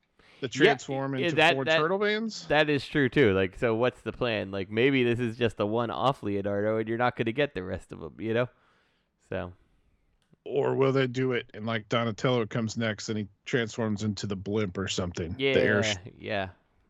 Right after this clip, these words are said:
Speaker 2: Nah, I mean,
Speaker 1: Not
Speaker 2: that's
Speaker 1: to
Speaker 2: true.
Speaker 1: scale, but
Speaker 2: But what would, and then the question is, like, what would you do for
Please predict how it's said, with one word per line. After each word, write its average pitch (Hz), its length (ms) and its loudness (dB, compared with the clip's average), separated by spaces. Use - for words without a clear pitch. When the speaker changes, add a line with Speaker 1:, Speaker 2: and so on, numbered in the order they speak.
Speaker 2:
Nah, 101 140 0
I - 20 -6
mean, 117 100 0
Speaker 1:
Not 160 140 6
Speaker 2:
that's 127 180 0
Speaker 1:
to 110 100 0
Speaker 2:
true. 151 140 -2
Speaker 1:
scale, 110 300 -8
but 95 200 -10
Speaker 2:
But 180 160 10
what 190 160 8
would, 151 160 -2
and 156 340 -6
then 156 140 -2
the 143 80 -2
question 147 360 0
is, 117 140 0
like, 113 200 0
what 117 180 0
would 110 160 -8
you 107 100 -4
do 101 200 0
for 95 340 -4